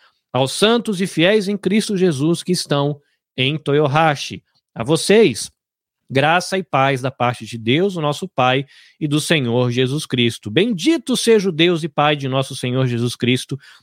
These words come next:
que nos abençoou com todas as bênçãos espirituais nas regiões celestiais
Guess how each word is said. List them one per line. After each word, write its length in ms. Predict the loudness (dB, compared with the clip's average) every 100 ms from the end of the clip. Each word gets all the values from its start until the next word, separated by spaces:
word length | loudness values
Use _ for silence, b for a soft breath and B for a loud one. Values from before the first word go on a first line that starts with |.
| _ 0
que 140 | 2
nos 320 | 4 2 2
abençoou 880 | 2 4 2 -2 0 4 6 4 2 b b b b
com 180 | -2 -2
todas 540 | 0 2 4 2 0
as 140 | 0 2
bênçãos 440 | 2 2 -2 -6
espirituais 720 | -4 -2 -2 0 2 2 0
nas 160 | -2 -2
regiões 440 | -2 0 0 2
celestiais 680 | 0 0 -2 2 2 2 -2